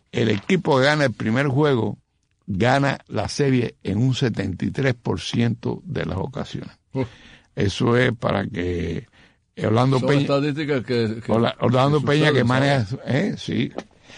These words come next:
Speaker 1: Eh, no ti-, no tiene que pasar, o sea que si hay un treinta y siete por ciento que no lo gana, pero vaya, de dos a uno está eso. Así que bueno,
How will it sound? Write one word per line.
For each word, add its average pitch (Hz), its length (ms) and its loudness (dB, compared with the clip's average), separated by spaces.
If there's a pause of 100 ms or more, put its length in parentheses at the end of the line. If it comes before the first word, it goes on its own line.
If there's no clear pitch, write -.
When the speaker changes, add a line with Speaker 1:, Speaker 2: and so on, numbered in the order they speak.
(180)
Speaker 1:
Eh, 107 140 -2
no 113 240 2
ti-, 147 140 2
no 131 180 2
tiene 160 240 4
que 151 120 2
pasar, 123 380 2
o 92 120 -2
sea 113 140 0
que 117 140 0
si 135 100 2
hay 131 80 4
un 135 100 4
treinta 143 240 2
y 120 60 4
siete 147 220 2
por 139 140 0
ciento 165 320 2
que 156 60 0
no 123 120 0
lo 107 120 4
gana, 127 400 2
pero - 500 -10
vaya, 110 300 0
de 87 340 -4
dos 123 180 4
a 131 100 4
uno 135 240 2
está 98 180 -4
eso. - 200 -8 (840)
Así - 320 0
que 135 100 4
bueno, 139 260 2